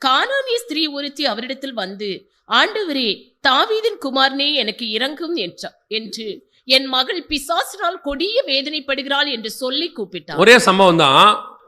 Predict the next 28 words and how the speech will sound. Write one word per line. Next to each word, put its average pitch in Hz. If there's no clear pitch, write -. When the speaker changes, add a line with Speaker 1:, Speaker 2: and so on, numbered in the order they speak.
Speaker 2:
மார்க்ல 220
பாத்தீங்கன்னா, 240
அவ்விடங்களில் 240
குடியிருக்கிற 202
கிரேக்க 214
தேசத்தாளாகிய, 156
அவ 190
வந்து 208
கிரேக்க 208
தேசத்துல 202
குடியிருக்கிறவ, 139
அவ்வளவுதான். -
அந்த 156
கிரேக்க 196
தேசத்தினுடைய 175
சிட்டிசன் 208
அவ. 120
ஆனா 202
இனத்துல 208
அவ 196
எந்த, 180
எந்த 185
ஊர்க்காரின்னு 160
பாத்தீங்கன்னா, 135
வசனம் 180
சொல்லுது, 147
கானானிய 165
ஸ்திரீ. 143